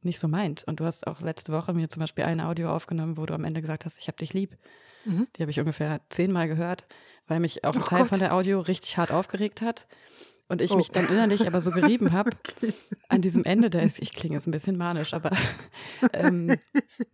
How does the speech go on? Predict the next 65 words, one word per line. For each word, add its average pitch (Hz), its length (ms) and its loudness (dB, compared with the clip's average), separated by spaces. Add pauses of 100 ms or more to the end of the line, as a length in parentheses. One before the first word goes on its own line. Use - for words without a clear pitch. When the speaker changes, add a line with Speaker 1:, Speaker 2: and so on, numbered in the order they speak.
(340)
Speaker 2:
ich 240 200 4
wüsste 240 240 6
jetzt 185 100 -8
gern, 180 180 -2
was 175 140 -2
ich 170 60 -8
gesagt 175 380 -4
hab, 190 140 -4
aber 190 280 2
okay. - 360 -14 (340)
<laughs> - 840 -8
Speaker 1:
An 202 180 2
dem 196 160 2
Ende 214 220 2
der 190 180 2
Audio 190 160 4
hast 190 180 -2
du 190 40 2
jedenfalls 180 260 0
gesagt, 180 240 -2
dass - 140 -6
du 185 60 -8
mich 180 160 -4
lieb 247 220 -2
hast. 180 340 -6
Und - 120 -4
ich 175 140 -8
so - 80 0
dachte, 254 200 -2
Speaker 2:
Ja. 185 160 0
Speaker 1:
"Ja, 196 160 -6
aber 185 100 -4
ich - 160 -10
weiß 208 320 -2
halt 202 180 -2
ganz - 320 -6
genau, 180 280 -2
dass 190 180 0
du 175 60 -8
das 175 200 -6
niemals 214 680 0
zu 208 120 -4
mir 185 100 -2
sagen 170 300 -2
würdest, 165 380 -4
wenn 175 100 -2
du 190 60 0
das 170 200 -6
nicht 160 180 -12
wirklich 202 340 0
so 170 100 -4
meinst. 165 520 -2
Du 156 40 -8
bist 175 200 -8
nicht 196 120 -4
so - 80 -6
ein 151 60 -4
Speaker 2:
Mhm. 185 40 4
Speaker 1:
Typ, 202 260 2
der 160 100 -2
das 156 240 -6
halt 170 160 -6
einfach 151 260 -8
so 151 220 -6
sagt. 143 360 -8